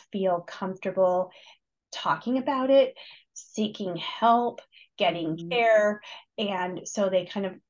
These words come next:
Speaker 1: may silently and quietly on their own be feeling very desperate, very sad, very hopeless and helpless, and more at risk of suicide than someone who feels comfortable talking to friends, family, asking for help,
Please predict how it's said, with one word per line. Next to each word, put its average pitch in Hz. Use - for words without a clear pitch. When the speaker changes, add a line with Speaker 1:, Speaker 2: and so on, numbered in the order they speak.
Speaker 1:
may 190
silently 196
and 180
quietly 185
on 175
their 175
own 214
be 220
feeling 175
very 196
desperate, 165
very 185
sad, 165
very 170
hopeless 160
and 175
helpless, -
and 190
more 196
at 175
risk 160
of 165
suicide 160
than 185
someone 180
who 202
feels 175
comfortable 170
talking -
to 160
friends, 175
family, 170
asking 165
for 175
help, 170